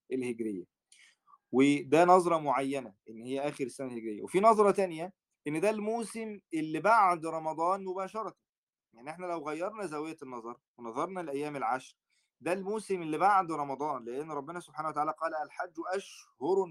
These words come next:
معلومات"، الحج أشهر. هذه الأشهر بتبدأ من إمتى؟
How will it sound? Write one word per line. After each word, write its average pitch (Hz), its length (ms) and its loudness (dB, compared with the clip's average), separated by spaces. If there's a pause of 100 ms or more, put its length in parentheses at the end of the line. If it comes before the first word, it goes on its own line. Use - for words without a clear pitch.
معلومات"، 147 720 -4
الحج 151 340 -12
أشهر. 196 380 -6 (1040)
هذه 233 400 0
الأشهر 185 520 0
بتبدأ 170 460 -4
من 147 220 -10
إمتى؟ 143 300 -8